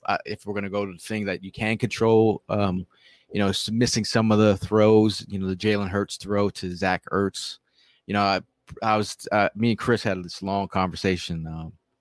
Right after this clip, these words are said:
just talking about our birds on Saturday. And I was just like, "You know what?" I was like,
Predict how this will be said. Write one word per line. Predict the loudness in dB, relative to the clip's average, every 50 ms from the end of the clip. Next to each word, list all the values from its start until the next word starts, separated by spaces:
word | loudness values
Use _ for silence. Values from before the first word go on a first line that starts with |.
| _ -14
just | -4 0 2
talking | 2 2 2 0
about | 0 2 2 2 2 0 -4
our | -6 -4
birds | 0 2 2 2 2 0
on | -4 -8 -8
Saturday. | -4 -2 0 2 2 0 0 -2 -6 -8 -12 _ _ _ _ _ _ _ -10
And | -8
I | -6
was | -6 -8
just | -10 -8 -6
like, | -4 -6 -6 -6 -14 -12 _
"You | -2 0
know | 2 4
what?" | 4 4 4 2
I | 2
was | 0 -2
like, | -4 -6